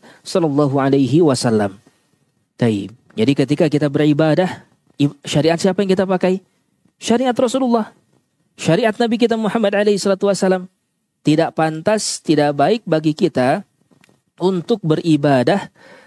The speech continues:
kepada Allah Subhanahu wa taala, tetapi syariat yang kita pakai entah syariat siapa.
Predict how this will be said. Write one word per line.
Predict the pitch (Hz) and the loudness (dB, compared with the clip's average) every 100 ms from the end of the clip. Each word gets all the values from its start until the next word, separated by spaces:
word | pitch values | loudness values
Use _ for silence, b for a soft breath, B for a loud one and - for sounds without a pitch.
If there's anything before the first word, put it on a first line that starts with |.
| B - | B -4
kepada | 139 160 165 190 208 214 _ - | -2 0 0 0 0 -4 _ -4
Allah | 180 190 | 0 0
Subhanahu | 160 156 143 185 170 156 | -2 -6 -4 -2 0 0
wa | 147 | 0
taala, | 151 160 202 | 0 0 0
tetapi | 185 170 170 226 226 | 0 -2 -4 -2 -4
syariat | - 147 170 202 | 0 -2 0 -2
yang | 185 | -2
kita | 165 170 175 | -2 0 -2
pakai | - 180 202 | -2 0 -2
entah | - 202 196 - | -2 -2 -2 -2
syariat | - 190 190 | 0 2 2
siapa. | 190 - 202 190 175 | 0 0 0 0 -4